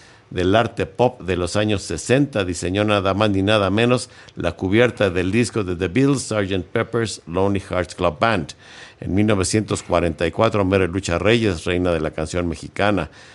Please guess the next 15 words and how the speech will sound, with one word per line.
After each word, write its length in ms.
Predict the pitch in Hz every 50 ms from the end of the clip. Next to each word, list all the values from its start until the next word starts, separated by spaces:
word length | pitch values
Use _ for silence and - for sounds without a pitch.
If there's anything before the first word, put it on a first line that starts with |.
| - - _ -
En 200 | - 73 76 85
mil 120 | 95 98
novecientos 520 | 98 95 87 82 - 104 101 92 - 90 -
sesenta 480 | - 80 - - 107 107 - 107 98
muere 240 | 92 92 98 98 98
en 80 | 95 87
la 80 | 82
Ciudad 260 | 80 - 92 92 95 95
de 100 | 92 87
México 280 | 92 104 101 - 101
el 100 | 90 82
abogado, 560 | 80 76 80 80 78 95 101 107 113 113 117 -
orador, 520 | 85 87 82 82 82 87 101 107 107 -
periodista, 640 | - 92 85 82 85 78 80 92 107 104 - - 98
dramaturgo 760 | 87 85 80 82 82 82 78 - - 110 110 104 104 107 98